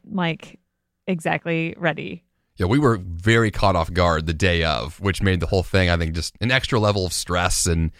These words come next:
Speaker 2: extra anxiety around, like, what happens now.
Speaker 1: In terms of, like, supplies, like, we still needed, like,
Speaker 2: Yeah, we
Speaker 1: when
Speaker 2: hadn't
Speaker 1: I went
Speaker 2: bought
Speaker 1: into
Speaker 2: our stuff
Speaker 1: labor,
Speaker 2: <laughs> yet.
Speaker 1: I was like, "Go to the grocery store. We need this and this and this and this." We had a whole list.
Speaker 2: Right.
Speaker 1: We just hadn't gotten around to getting it yet.
Speaker 2: Right.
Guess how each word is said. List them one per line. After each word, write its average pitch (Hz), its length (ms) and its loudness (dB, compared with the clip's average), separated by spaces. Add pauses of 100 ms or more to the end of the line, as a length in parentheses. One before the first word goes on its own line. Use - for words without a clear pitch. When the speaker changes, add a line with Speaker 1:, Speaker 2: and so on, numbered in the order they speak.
(260)
Speaker 2:
extra 95 340 2
anxiety 90 600 2
around, 85 280 4
like, 80 160 -2
what 87 160 0
happens 78 340 -4
now. 90 460 4 (360)
Speaker 1:
In 233 120 -2
terms 269 260 -2
of, 240 60 0
like, 220 160 2
supplies, 190 680 4
like, 180 140 -6
we 185 80 -2
still 190 240 -2
needed, 185 380 0
like, 165 260 -2 (180)
Speaker 2:
Yeah, 117 280 4
we 107 60 6
Speaker 1:
when 139 100 8
Speaker 2:
hadn't 185 40 6
Speaker 1:
I 196 40 6
went 208 160 6
Speaker 2:
bought 143 60 6
Speaker 1:
into - 100 4
Speaker 2:
our - 80 6
stuff 190 260 6
Speaker 1:
labor, 226 220 6
Speaker 2:
<laughs> 226 80 2
yet. - 20 2
Speaker 1:
I 208 100 2
was 202 120 2
like, 214 180 4
"Go 202 140 4
to 294 80 6
the - 60 6
grocery 269 360 6
store. 208 340 6
We 220 120 6
need 226 240 4
this 226 120 2
and 233 80 -6
this 220 120 -2
and 214 80 -2
this 202 120 -4
and 202 80 0
this." 175 160 -2
We 208 100 -4
had 277 140 6
a 311 40 6
whole 240 180 2
list. 202 460 -2 (100)
Speaker 2:
Right. 95 220 6
Speaker 1:
We 87 60 6
just - 100 0
hadn't 185 240 4
gotten 185 260 4
around 185 200 4
to 165 40 -4
getting 180 240 2
it 95 160 -6
yet. 120 240 -4 (100)
Speaker 2:
Right. 87 380 2